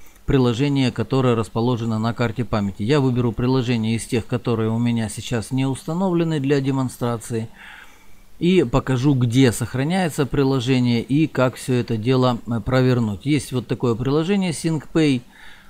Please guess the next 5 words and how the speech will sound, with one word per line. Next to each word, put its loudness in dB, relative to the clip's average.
Открываем 0
данное 2
приложение. -2
Здесь 2
вы 0